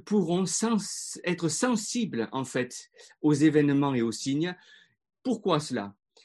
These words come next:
Eh bien, parce que, finalement, nous avons quelque chose de plus que nos contemporains qui sont toujours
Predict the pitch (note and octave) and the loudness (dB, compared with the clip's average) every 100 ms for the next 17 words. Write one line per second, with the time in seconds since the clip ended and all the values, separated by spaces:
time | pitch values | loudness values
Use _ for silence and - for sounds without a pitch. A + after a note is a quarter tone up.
0 | - C#3+ G3 A3 A3 - B3 A3 - _ | -4 2 4 4 2 -2 2 2 0 _
1 | _ - - F3+ G3+ G3+ A#3+ G3 F#3+ F#3+ | _ -18 -8 0 2 4 4 4 4 2
2 | F#3+ A3 G3 E3+ F3+ F#3 A3+ E3 D3+ B2 | 4 4 4 -2 -4 2 2 6 4 2
3 | _ _ - C3 F#3+ F#3+ A#3+ B3 - - | _ _ -10 2 2 2 2 2 0 -12
4 | - - - F3 E3+ - D#3+ D#3+ D#3+ D3+ | -12 -10 4 6 6 4 2 2 2 2
5 | D#3+ D3+ D#3 D#3 D3+ D3+ B2 - C#3 D#3 | 2 2 0 2 0 0 -8 -4 -4 -2
6 | C#3 D#3 - | 2 2 0